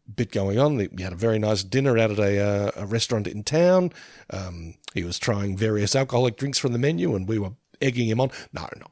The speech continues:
not that much, but we were saying, "Eh, try a little bit of this one if you like. See how you go." Um, so, yeah, there was a lot of celebration going on, and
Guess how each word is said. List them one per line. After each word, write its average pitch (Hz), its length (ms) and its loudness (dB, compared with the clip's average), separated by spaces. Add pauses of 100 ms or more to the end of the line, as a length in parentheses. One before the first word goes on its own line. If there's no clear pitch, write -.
(100)
not - 200 -8
that - 180 -12
much, - 260 -8
but - 160 -14
we - 60 -16
were - 40 -14
saying, 262 220 -8 (200)
"Eh, - 100 -20
try 277 140 0
a 302 40 -4
little 233 180 0
bit 180 100 0
of 131 60 -2
this 139 140 2
one 139 120 2
if - 80 -4
you 117 60 0
like. 143 200 0
See 117 180 -2
how 123 60 2
you 143 140 0
go." 110 200 -4 (560)
Um, 107 580 -6
so, - 160 2 (100)
yeah, 214 100 2
there 135 100 6
was 123 80 4
a 143 60 2
lot 139 120 4
of 113 60 0
celebration 104 500 2
going 104 220 0
on, 190 140 0 (600)
and 226 640 2